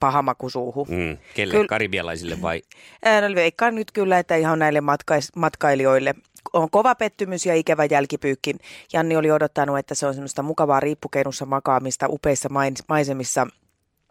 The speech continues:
Speaker 1: ää, mojito kourassa. Mutta oli ollut huonoa palvelua ja sitten erästä hotellista oli kuitenkin sitten vielä niinku parin kertaa otettu maksu.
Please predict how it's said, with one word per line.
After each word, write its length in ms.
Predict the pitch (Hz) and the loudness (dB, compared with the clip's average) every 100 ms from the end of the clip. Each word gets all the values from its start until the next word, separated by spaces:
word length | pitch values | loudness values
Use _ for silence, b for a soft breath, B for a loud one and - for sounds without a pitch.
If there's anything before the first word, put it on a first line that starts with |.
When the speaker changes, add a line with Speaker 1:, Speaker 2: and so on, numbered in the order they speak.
| _ _ _ - 160 | _ _ _ -10 -4
Speaker 1:
ää, 320 | 147 143 147 | 0 0 0
mojito 600 | 147 139 139 - 127 120 | 0 0 -2 0 -2 0
kourassa. 500 | 147 147 139 131 139 - B B B - | 2 4 2 0 -2 -4 B B B -2
Mutta 400 | 180 - 170 160 | -2 2 2 2
oli 240 | - 147 208 | 2 2 4
ollut 200 | 254 233 | 2 4
huonoa 300 | 220 190 165 | 2 2 2
palvelua 520 | 170 165 151 147 143 | 2 2 2 2 4
ja 100 | 143 | 2
sitten 340 | 160 - 143 | 0 0 0
erästä 340 | 139 127 - 233 | 2 0 2 0
hotellista 520 | 226 202 180 165 170 | 2 0 -2 -2 0
oli 120 | 151 | 0
kuitenkin 420 | - 147 139 135 | 0 0 0 -4
sitten 180 | - 131 | -6 -2
vielä 220 | 123 123 | 0 0
niinku 220 | 120 120 123 | -4 -6 -2
parin 320 | 131 123 120 | 0 0 -4
kertaa 320 | 131 - 131 | -8 -4 -4
otettu 260 | 131 - - | -4 -6 -8
maksu. 340 | 117 - | -6 -8